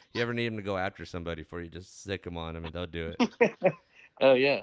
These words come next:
Speaker 2: Well,
Speaker 1: They're
Speaker 2: that's
Speaker 1: ki-,
Speaker 2: good to have, man.
Speaker 1: yeah, they're kinda like the Beyonce and Lady Gaga people, you know, the Queen Bee
Speaker 2: Gotcha.
Speaker 1: followers. Yeah,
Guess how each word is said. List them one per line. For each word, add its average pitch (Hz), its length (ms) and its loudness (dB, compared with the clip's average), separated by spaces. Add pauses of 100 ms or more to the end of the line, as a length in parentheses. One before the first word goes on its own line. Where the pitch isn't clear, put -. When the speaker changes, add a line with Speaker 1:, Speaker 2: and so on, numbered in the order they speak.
(120)
Speaker 2:
Well, 110 80 -2
Speaker 1:
They're - 60 4
Speaker 2:
that's 127 120 2
Speaker 1:
ki-, 127 120 -2
Speaker 2:
good - 80 2
to 127 100 0
have, 135 240 -4
man. 113 100 -2
Speaker 1:
yeah, 104 160 0
they're 107 120 -2
kinda 131 200 0
like 113 140 -2
the 98 80 -2
Beyonce 92 640 0
and 82 100 -4
Lady 85 180 -4
Gaga 85 440 -4
people, 82 440 -8
you 87 120 -6
know, 85 220 -8 (200)
the 85 100 -12
Queen 95 280 -6
Bee - 40 0 (200)
Speaker 2:
Gotcha. 85 60 -8
Speaker 1:
followers. 85 640 -6
Yeah, 85 260 -10